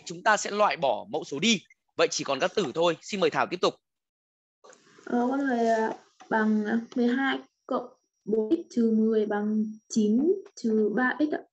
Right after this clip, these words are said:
Speaker 1: Bằng chín trừ ba x. Tốt rồi. Tiếp tục. Bây giờ là con sẽ chuyển x sang một vế cho thầy. Nào, xin mời con.
Speaker 2: Ờ, con thầy là bằng, à, bốn x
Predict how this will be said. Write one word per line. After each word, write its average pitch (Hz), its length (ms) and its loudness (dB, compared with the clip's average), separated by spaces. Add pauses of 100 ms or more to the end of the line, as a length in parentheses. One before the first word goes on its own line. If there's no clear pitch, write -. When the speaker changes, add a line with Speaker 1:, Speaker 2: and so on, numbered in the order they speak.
(300)
Speaker 1:
Bằng 120 180 -4
chín 127 180 -12
trừ - 140 -6
ba 135 200 2
x. 170 160 0
Tốt 196 140 0
rồi. 156 220 2 (100)
Tiếp 202 160 -2
tục. 180 140 0 (120)
Bây 135 120 0
giờ 160 260 6
là 131 100 4
con 156 220 0
sẽ 156 280 0 (480)
chuyển - 300 2
x - 140 0
sang 170 160 0
một 135 140 -4
vế 123 120 0
cho 156 100 -2
thầy. 131 260 2 (380)
Nào, 123 200 2
xin 160 160 -8
mời 139 100 -2
con. 139 200 2 (1300)
Speaker 2:
Ờ, 240 220 -4
con 277 380 0
thầy 220 140 2
là 208 340 2
bằng, 202 240 -2
à, 196 220 -4 (1500)
bốn 220 280 4
x - 360 0